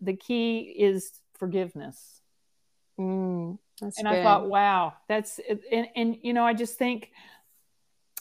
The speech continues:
Speaker 1: Betsy figured that out before Corey.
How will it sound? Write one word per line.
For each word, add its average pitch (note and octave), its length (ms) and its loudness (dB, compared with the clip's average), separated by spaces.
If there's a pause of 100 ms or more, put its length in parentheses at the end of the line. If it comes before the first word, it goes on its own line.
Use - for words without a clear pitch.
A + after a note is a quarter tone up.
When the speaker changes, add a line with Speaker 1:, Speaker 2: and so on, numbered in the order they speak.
(840)
Speaker 1:
Betsy A#3+ 460 2
figured B3+ 420 0
that A#3+ 220 6
out G#3 560 0
before G3+ 360 2
Corey. E3 500 0